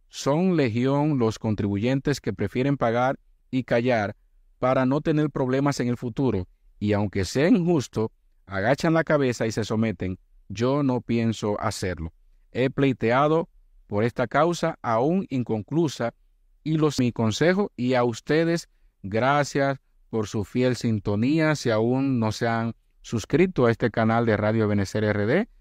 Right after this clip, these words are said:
pueden hacerlo a partir de este momento. Una vez más,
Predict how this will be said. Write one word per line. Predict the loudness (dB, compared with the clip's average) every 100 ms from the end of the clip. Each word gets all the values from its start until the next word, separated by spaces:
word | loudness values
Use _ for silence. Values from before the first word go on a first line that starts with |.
| _ _ -20 -2
pueden | 2 2 2
hacerlo | 0 2 4 4
a | 2
partir | 2 -2 -2 2
de | 0
este | 0 0
momento. | 2 2 0 0 -4 -4 _ -20 _
Una | 0 2
vez | 4 4
más, | 2 2 0